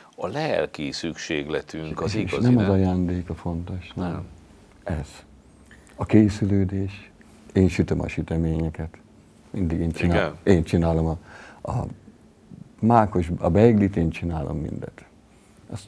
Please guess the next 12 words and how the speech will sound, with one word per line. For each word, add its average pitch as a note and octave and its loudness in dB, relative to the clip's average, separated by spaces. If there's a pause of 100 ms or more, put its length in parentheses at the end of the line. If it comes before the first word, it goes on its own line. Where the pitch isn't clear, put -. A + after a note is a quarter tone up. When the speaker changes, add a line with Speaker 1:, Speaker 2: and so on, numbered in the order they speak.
(100)
Speaker 2:
viszem - -2
nekik. C#3 -2 (380)
Speaker 1:
Milyen G#2+ 2
érzés D2+ -4
egy D2+ -4
férfinak, D2+ -4
hogy D2 -6
ő D2+ -6
teszi - -4
le D2 0
az C#2+ -2
asztalra? - -4